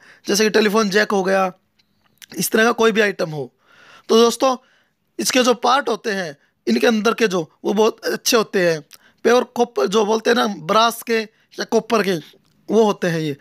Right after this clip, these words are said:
जो कि अच्छी क्वालिटी के होते हैं, जो कि जल्दी से जलते भी नहीं। उनकी कंपनी के द्वारा गारंटी वारंटी भी दी जाती है, जो कि दुकानदार अलग-अलग अपने हिसाब से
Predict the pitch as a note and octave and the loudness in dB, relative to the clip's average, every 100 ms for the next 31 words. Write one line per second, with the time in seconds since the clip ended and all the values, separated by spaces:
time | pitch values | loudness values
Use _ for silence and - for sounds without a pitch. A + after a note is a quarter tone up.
0 | - - - F#3 A3+ A#3+ A#3 C4+ A3+ A#3 | -16 -20 -10 -2 2 2 0 -2 0 0
1 | G#3 G#3+ G#3 - G#3 G3+ A3+ G#3+ F#3 G#3 | 0 -4 -4 -4 -4 0 0 0 0 0
2 | A3+ A3 F#3 F#3 G3 F#3 F3+ D#3+ - - | -2 -2 -2 0 0 0 0 -2 -10 -20
3 | - A#3 B3 A#3+ C#4 A3+ B3 C4 A#3+ A#3+ | -6 0 0 0 0 0 2 2 2 2
4 | A#3+ A3 A#3 A3 B3 A#3 A3 B3 A3+ G#3 | 2 0 -2 -2 -4 -4 -4 -8 -6 -4
5 | G3+ E3+ - D#3+ B2+ - _ _ _ _ | -2 -2 -2 -2 -2 -6 _ _ _ _
6 | _ _ _ _ - - - _ _ - | _ _ _ _ -20 -20 -20 _ _ -10
7 | F3 A#3 B3 B3 F3+ E3+ G3 A#3 A#3 C4+ | -2 0 2 0 0 -4 0 0 0 -2
8 | A3 A#3 A3+ A3+ A3 G#3+ G#3+ G#3 A3 F3+ | 0 0 0 0 -2 -2 -2 0 -2 0
9 | A3 | 0